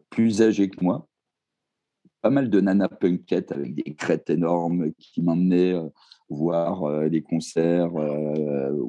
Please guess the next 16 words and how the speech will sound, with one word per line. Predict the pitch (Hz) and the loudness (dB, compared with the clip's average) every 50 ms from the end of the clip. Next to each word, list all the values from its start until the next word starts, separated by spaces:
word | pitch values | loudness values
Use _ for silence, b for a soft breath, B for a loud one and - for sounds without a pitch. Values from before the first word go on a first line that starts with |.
| - - | -4 0
où | 85 95 90 | 2 2 4
leurs | 85 82 - - - | 2 2 0 -2 -2
copains | - 95 - - - 92 90 | -2 -2 -2 -2 0 0 2
me | 90 | 2
faisaient | 82 - 82 78 80 80 | 0 -2 -2 -2 0 -2
peur | 78 - 92 85 85 - | -2 0 -2 -2 -2 -2
tellement | - - 73 80 82 78 78 80 76 73 | -6 -4 -2 -2 0 0 0 0 -2 -2
ils, | 73 71 69 62 - - | -2 -4 -4 -4 -6 -10
je | - - - | -12 -8 -6
me | 69 | -6
disais, « | 64 69 69 71 73 - - _ | -6 -6 -6 -4 -4 -4 -6 _
Putain, | - 71 67 - 80 76 76 | -12 -10 -6 -4 -4 -4 -4
c'est | - - 64 | -4 -4 -2
des | 65 67 | -2 0
mecs, | 76 78 73 76 73 - - | 0 2 0 0 -2 -2 -4
euh. » | 62 55 | -6 -6